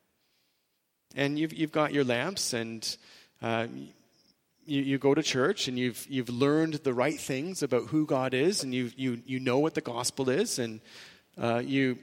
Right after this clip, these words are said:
you agree with that. Yeah, I, I believe Jesus died for my sins. Yes, I believe that. But you, you don't actually have that faith in Christ.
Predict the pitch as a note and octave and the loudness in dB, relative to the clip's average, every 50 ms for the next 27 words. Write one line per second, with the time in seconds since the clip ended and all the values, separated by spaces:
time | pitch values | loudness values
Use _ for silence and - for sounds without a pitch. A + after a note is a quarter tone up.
0 | - - C#3+ C#3 C#3 C#3 B2+ C3 C3+ C#3+ E3 E3 C#3 B2+ - - G#2+ A2 E3 - | -12 -4 0 2 4 4 2 2 0 0 2 2 2 2 2 0 -2 -2 -4 -4
1 | - - - _ _ B2+ C3+ D3+ F#3 F#3+ E3 D3 B2+ - - C#3 - - C#3 D#3+ | -6 -10 -18 _ _ 0 0 0 0 0 -2 -2 -4 -4 -4 -2 -2 0 0 0
2 | A#3 B3 - - B2+ C3 - C3 A#2 - - B2 B2 B2+ B2 - A#2+ A2+ A2 A#2 | 0 -2 -2 -4 -6 -6 -6 -6 -6 -6 -6 -6 -6 -6 -8 -8 -10 -10 -6 -6
3 | - - A#2+ D#3 B3 C#4+ A#3 - D#3 F3+ B3 E3 - C#3 C3+ B2+ C#3 C3 B2 B2+ | -4 -4 -2 -2 -4 -4 -4 -4 -6 -6 -6 -6 -6 -6 -6 -6 -6 -6 -4 -4
4 | C3+ C3+ B2 B2 D3+ G2+ - - - - - - - - - - - - - _ | -4 -4 -4 -4 -6 -6 -8 -12 -20 -20 -20 -20 -20 -20 -20 -20 -20 -20 -20 _
5 | - - - _ _ _ _ _ _ _ _ _ _ _ _ _ _ _ _ _ | -20 -20 -20 _ _ _ _ _ _ _ _ _ _ _ _ _ _ _ _ _
6 | _ - - _ - B2 A#2 F3+ G3 F#3 D#3+ - C#3+ C#3+ D3 D3 D#3 C#3+ C#3 C3+ | _ -20 -20 _ -20 0 4 6 6 6 4 0 -2 -4 -4 -4 -4 -4 -4 -2
7 | - D3+ D#3 D#3+ D#3+ D#3 - - C3 C3+ D3 - - - C3 C3+ C3+ B2+ B2 A#2 | 0 0 0 2 0 -2 -4 -6 -4 -4 -4 -2 -4 -4 -2 0 0 0 -2 -2
8 | A2 - B2 C3 C#3 C3 B2+ A2+ - - - - - _ _ _ _ _ _ _ | -4 -6 -6 -4 -4 -4 -4 -6 -8 -12 -18 -20 -20 _ _ _ _ _ _ _
9 | _ _ _ _ _ _ _ - B2+ B2+ B2 B2 A#2+ - - - - - _ - | _ _ _ _ _ _ _ -4 -2 0 0 -2 -2 -4 -8 -8 -10 -12 _ -12
10 | - - - C3+ B2 A#2+ A2+ - - - - A#2+ A#2+ A2+ G#2+ - - G2+ G2+ - | -8 -2 2 2 2 4 4 2 0 0 -2 -8 -8 -8 -8 -8 -8 -8 -8 -6
11 | - - - - - - - | -6 -6 -6 -6 -8 -12 -14